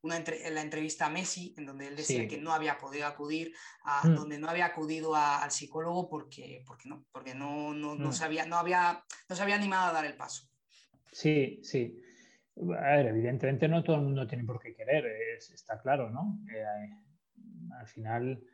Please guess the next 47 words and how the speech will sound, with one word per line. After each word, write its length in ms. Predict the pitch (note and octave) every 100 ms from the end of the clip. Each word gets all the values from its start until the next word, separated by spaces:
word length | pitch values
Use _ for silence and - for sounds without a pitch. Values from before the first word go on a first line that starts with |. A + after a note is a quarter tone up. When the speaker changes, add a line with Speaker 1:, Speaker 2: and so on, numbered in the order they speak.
| _ _ _ _ -
Speaker 2:
una 220 | F3 C#3+
de 60 | C3+
las 160 | C3 C#3+
máximas, 520 | C3+ - C#3 B2 -
eh, 260 | C3+ B2+ A#2
para 140 | B2+
nosotros 440 | B2 - C3 C3+ A#2
cuando 180 | C#3 B2
trabajamos 540 | C3 C3 C3+ C#3+ A2+
es 180 | C#3+ C#3+
que 80 | C#3+
hay 60 | C#3
una 180 | C#3+
corresponsabilidad, 1000 | C#3+ D3 C#3 - - C3 A#2 A#2+ D#3 D3+ -
que 120 | A2+
es 200 | - _ _ _ _
yo, 520 | A#2+ A#2+ B2+ C#3+ - -
yo 280 | B2+ B2+ A#2
te 100 | C#3+
planteo, 800 | C#3+ C3 A2 C3 B2+ C3+ - -
yo 140 | B2
te 120 | - B2
ayudo 280 | B2 B2
a 60 | A#2
formarte, 480 | - A#2+ C#3+ C#3 D3
a 80 | C#3
conocer 680 | A#2 A2+ - C3 C3 C3 C#3
herramientas, 920 | C3 C3 B2+ D3+ D#3 D#3+ D#3+ E3 - _ _ _ _ _ _ _ _ _ _ _ _ _ _ _ _ _
pero 180 | D3 C3+
el 60 |
que 80 | B2+
las 180 | B2 -
tiene 180 | C#3 A#2
que 100 | B2+
poner 280 | C#3+ C3+ C3+
a 140 | B2+
cabo 340 | C3+ C#3+ D#3
es 320 | E3+ F3 - -
llevar 260 | C#3+ C#3 C#3
a 120 | B2
cabo 480 | C3+ D3 D#3 E3+ -
y 60 | C#3
poner 240 | C3+ C3
en 80 | B2
práctica 380 | C3+ B2+ D3 D#3+
es 120 | D#3+
el 340 | D3 B2+ A#2+